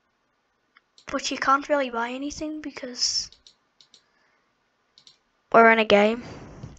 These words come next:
And I forgot to bloody anchor the bloody grass. Anyways, we're going to buy something. Since I'm so rich, we'll buy the two thousand five hundred one.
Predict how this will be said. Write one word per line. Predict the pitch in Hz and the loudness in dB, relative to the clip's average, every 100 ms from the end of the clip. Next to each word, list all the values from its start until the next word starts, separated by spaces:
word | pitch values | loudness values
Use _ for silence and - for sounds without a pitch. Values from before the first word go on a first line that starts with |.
| - | -12
And | 233 | -12
I | |
forgot | - - 214 | -14 -14 -12
to | - 226 - _ - | -10 -12 -18 _ -2
bloody | 226 - - - | 0 -2 -6 -12
anchor | - - - - | -12 -12 -14 -16
the | - _ 139 | -20 _ -16
bloody | 139 - - - | -16 -16 -20 -20
grass. | - 82 110 320 - - - - - - - _ _ - _ | -14 -10 -10 0 2 2 -8 -20 -20 -20 -20 _ _ -20 _
Anyways, | 320 320 - 76 - - - _ - _ _ - - - | -10 -10 -12 -16 -16 -16 -18 _ -20 _ _ -20 -20 -12
we're | 294 | -10
going | 294 262 | -8 -8
to | 254 | -10
buy | - 277 262 | -8 -6 -6
something. | - 233 220 233 247 - - - _ _ _ - - - - _ _ - | -6 -8 -14 -20 -20 -20 -20 -20 _ _ _ -20 -20 -20 -20 _ _ -12
Since | - - 285 | -10 -8 -10
I'm | 254 247 | -10 -6
so | - 269 254 | -4 -4 -8
rich, | 247 254 254 - | -10 -14 -14 -14
we'll | 269 | -8
buy | 269 269 | -8 -6
the | 269 | -8
two | 277 269 | -10 -10
thousand | 285 277 - 285 | -8 -8 -10 -14
five | - 277 277 | -10 -10 -10
hundred | 294 254 233 - | -10 -8 -8 -8
one. | 233 208 | -8 -10